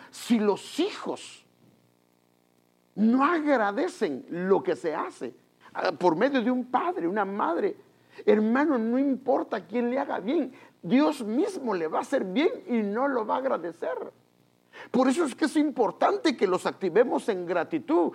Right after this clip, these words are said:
para que vean el beneficio de todo lo que el Señor ha hecho por ellos. Si no, van a estar recibiendo y nunca van a dar gracias y no van a ser agradecidos con el Señor.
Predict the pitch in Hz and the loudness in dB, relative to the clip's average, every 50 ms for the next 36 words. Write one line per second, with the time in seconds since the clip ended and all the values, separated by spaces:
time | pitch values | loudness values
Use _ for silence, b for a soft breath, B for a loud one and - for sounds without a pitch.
0 | B B B B B - 214 175 175 185 - - 196 180 165 165 262 320 339 - | B B B B B 2 4 4 4 2 2 2 2 2 4 4 4 6 8 8
1 | - 320 285 262 - - - 208 202 202 170 151 202 190 170 180 170 - - 269 | 6 6 4 0 -2 0 2 2 2 2 2 2 2 2 2 -2 -6 -4 -2 -2
2 | 381 - - 285 233 180 185 175 139 - - 277 - - - - 285 247 220 202 | -2 0 -2 -2 0 2 0 0 0 2 2 2 2 2 2 2 2 2 2 2
3 | 196 165 143 - 185 165 156 180 220 302 320 247 B B B B - 175 208 240 | 0 -2 0 -2 -2 -2 -2 -2 -2 -2 -2 -4 B B B B 2 4 4 4
4 | 277 247 - 226 208 - 170 165 202 240 339 381 262 - - 247 226 190 190 214 | 2 2 2 0 2 2 2 2 4 6 6 4 4 2 0 -4 -4 -2 -2 0
5 | 285 330 349 277 175 - - 311 320 320 294 - B B B B B B 202 208 | 2 2 0 2 2 2 2 4 4 2 2 2 B B B B B B 4 4
6 | 208 - - 254 269 403 - - 302 247 - - 226 202 160 196 247 - 370 403 | 4 4 4 4 4 6 4 2 0 0 -2 -4 -4 -4 -2 0 0 2 0 2
7 | 392 508 254 220 B B B B - 254 233 220 220 240 311 359 381 - - 247 | 4 6 4 4 B B B B 4 6 6 6 6 6 6 6 4 4 4 2
8 | 160 175 208 240 240 220 214 220 220 220 180 - 254 302 370 349 - - - 185 | 2 2 2 2 2 4 4 4 2 2 2 2 2 2 2 0 -2 -4 -4 -4
9 | - - - 254 240 208 214 233 254 247 220 294 320 359 381 262 - - 208 170 | -4 -2 0 0 2 2 4 4 4 6 6 4 2 2 0 0 2 2 2 2
10 | 170 165 147 160 160 147 147 143 - - 262 427 554 - - - - 180 160 147 | 2 2 2 2 2 2 0 -4 -2 -4 -2 0 0 0 0 0 -2 -2 -2 -4
11 | 131 - - 143 139 147 156 151 131 - | -4 -4 -6 -6 -4 -4 -2 -4 -4 -4